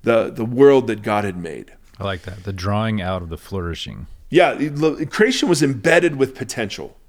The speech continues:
Speaker 2: Yeah.
Speaker 1: So the humans could build out on, on that, draw that out, build upon it, and use it and further that potential.
Speaker 2: Yeah.
Speaker 1: So it says that God created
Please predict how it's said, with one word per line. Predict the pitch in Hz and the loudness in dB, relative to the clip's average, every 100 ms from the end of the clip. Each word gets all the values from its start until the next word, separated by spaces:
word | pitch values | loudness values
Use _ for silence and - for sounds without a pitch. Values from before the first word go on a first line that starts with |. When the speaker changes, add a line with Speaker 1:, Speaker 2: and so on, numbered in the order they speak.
| _ - - | _ -18 -8
Speaker 2:
Yeah. | 92 85 - | -6 -6 -2
Speaker 1:
So | 143 | 0
the | 131 | 0
humans | - - 208 175 139 - | -2 -2 0 2 0 -2
could | 127 113 - | -4 -4 0
build | 147 165 156 120 101 80 85 - _ _ _ _ _ 120 | 4 8 8 6 2 -6 -16 -20 _ _ _ _ _ 0
out | 143 160 151 - | 4 4 2 2
on, | 143 170 185 180 175 - | 4 6 4 0 -6 2
on | 160 202 214 | 6 6 6
that, | 151 120 123 - | 4 2 0 -6
draw | 117 123 160 190 | -10 2 4 4
that | 185 175 - | 6 4 4
out, | 117 117 135 113 | 2 2 0 4
build | 160 185 | 4 6
upon | 170 - 113 117 | 2 0 0 0
it, | 113 | -4
and | 123 | -6
use | 131 175 143 | -4 -4 0
it | 123 - | 0 0
and | 107 | -8
further | - 302 165 107 | 0 2 2 0
that | 95 80 | -2 -6
potential. | 107 - 90 - - - _ - - | -10 -10 -10 -10 -16 -20 _ -20 -12
Speaker 2:
Yeah. | 92 85 73 - - - | -8 -8 -8 -14 -20 0
Speaker 1:
So | 202 | 2
it | 196 | 2
says | 185 190 165 | 6 4 4
that | 143 | 0
God | 147 170 233 214 | 4 4 4 0
created | - 180 147 139 143 | 0 4 4 4 0